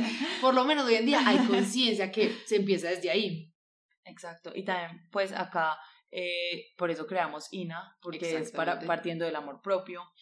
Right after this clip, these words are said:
Speaker 1: ¿cierto? Ese fue, eso es nuestro propósito con la marca, entonces,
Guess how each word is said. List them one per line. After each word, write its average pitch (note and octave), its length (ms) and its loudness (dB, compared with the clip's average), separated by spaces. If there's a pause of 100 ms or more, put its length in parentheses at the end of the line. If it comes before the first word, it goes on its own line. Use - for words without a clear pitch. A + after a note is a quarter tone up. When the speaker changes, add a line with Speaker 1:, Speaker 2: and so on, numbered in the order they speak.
(100)
Speaker 1:
¿cierto? G#3 260 -8
Ese E3 120 -8
fue, F#3 300 0 (220)
eso F3 220 -8
es E3+ 360 -14
nuestro F#3+ 340 -8
propósito E3 520 -8
con F3 120 -10
la F3+ 120 -6
marca, F3 400 -6 (320)
entonces, E3+ 1200 -10